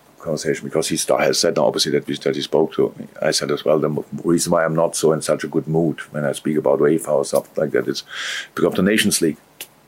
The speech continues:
I still think that's one of the most ridiculous ideas in the world of football, because now we finish a situ-, a, a season where players played more than seventy games easily. So just club games, sixty-three, sixty-four,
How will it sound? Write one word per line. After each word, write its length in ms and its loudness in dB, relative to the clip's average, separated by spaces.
I 60 0
still 180 2
think 240 0
that's 220 0
one 120 0
of 100 -2
the 60 -2
most 220 0
ridiculous 420 2
ideas 320 4
in 60 0
the 80 2
world 220 4
of 100 0
football, 320 2
because 340 0
now 140 4
we 140 2
finish 280 -2
a 60 -2
situ-, 300 0
a, 40 2
a 280 -2
season 360 2
where 140 4
players 400 2
played 200 0
more 160 4
than 120 2
seventy 600 2
games 420 2
easily. 520 2
So 60 -2
just 260 2
club 260 2
games, 280 2
sixty-three, 720 2
sixty-four, 720 0